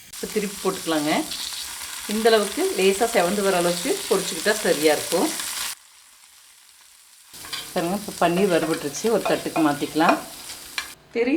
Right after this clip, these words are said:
சைஸ்ல ஒரு குடைமிளகாய் எடுத்து இந்த அளவுக்கு நறுக்கி வச்சிருக்கேங்க. இப்ப வதக்கறதுக்கு மூணு டேபிள் ஸ்பூன் ஆயில் விட்டுக்கலாங்க. எண்ணெய் சூடாயிருச்சு. இப்ப பத்து பல் பூண்டு பொடி பொடியா நறுக்கி வச்சிருக்கேங்க. இதை லேசா செவந்து வர அளவுக்கு வதக்கிக்கலாம்.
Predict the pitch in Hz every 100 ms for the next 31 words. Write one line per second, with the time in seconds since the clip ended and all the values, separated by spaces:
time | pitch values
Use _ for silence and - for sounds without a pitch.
0 | 330 220 - 214 185 180 180 185 180 185
1 | 165 151 208 175 185 170 165 220 247 165
2 | 156 160 156 - 156 143 185 311 - -
3 | - - - - 208 190 202 202 226 220
4 | 294 - 190 220 214 196 185 - 233 185
5 | 175 170 180 143 - 160 147 175 359 -
6 | _ _ _ - 185 226 240 190 175 165
7 | 160 294 381 - 214 214 202 208 208 254
8 | - 202 196 185 226 214 - 185 202 202
9 | 160 180 156 143 170 165 196 - - -
10 | - 196 202 262 247 196 185 202 185 160
11 | 165 160 190 165 156 147 196